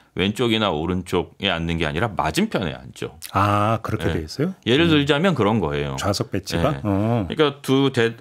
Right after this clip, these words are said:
Speaker 1: 만약에 한동훈 대표와 윤석열 대통령이 대등하게, 어, 이야기를 나누고자 하는 그림을 연출하고자 했다면
Speaker 2: 음.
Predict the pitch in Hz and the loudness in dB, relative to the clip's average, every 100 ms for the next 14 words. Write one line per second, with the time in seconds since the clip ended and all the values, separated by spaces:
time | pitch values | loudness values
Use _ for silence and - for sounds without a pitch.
0 | - 107 120 131 151 170 165 160 139 135 | -8 -2 0 0 0 0 2 2 2 0
1 | 120 110 104 92 90 101 98 127 110 101 | 0 0 0 -2 -2 -2 -2 0 2 4
2 | 95 98 90 80 67 50 50 50 - _ | 2 2 2 0 -2 -6 -8 -14 -20 _
3 | 107 113 135 120 110 - 101 113 113 92 | -4 -2 0 0 -2 -4 -2 -2 0 0
4 | 90 151 147 131 110 113 107 90 - _ | 2 0 0 0 0 0 0 -2 -6 _
5 | _ _ - 76 76 71 58 52 50 92 | _ _ -10 -6 -4 -4 -6 -8 -6 0
6 | 113 139 131 123 82 95 110 98 101 110 | 2 2 0 0 2 2 2 0 0 0
7 | 117 104 101 101 104 85 82 - 110 95 | 0 0 0 0 0 0 -2 -2 -2 0
8 | 87 101 113 87 76 87 87 117 | -2 -2 -2 -4 -2 -2 0 0